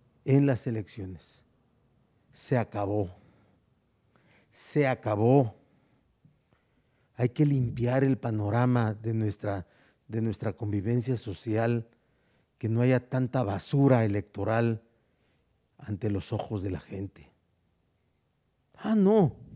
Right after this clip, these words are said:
Y esos millonarios, los dueños de los espectaculares, los millonarios, porque es un negocio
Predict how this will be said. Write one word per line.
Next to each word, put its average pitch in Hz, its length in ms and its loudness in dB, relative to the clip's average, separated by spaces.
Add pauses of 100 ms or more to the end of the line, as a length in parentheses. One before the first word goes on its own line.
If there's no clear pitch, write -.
(360)
Y 147 120 0
esos 190 260 -2
millonarios, 156 1200 6 (1080)
los 131 260 6
dueños 180 420 10
de 156 100 8
los 139 180 4
espectaculares, 127 1160 2 (960)
los 147 280 12
millonarios, 151 1000 12 (800)
porque 135 300 10
es 175 100 10
un 214 120 8
negocio 208 720 6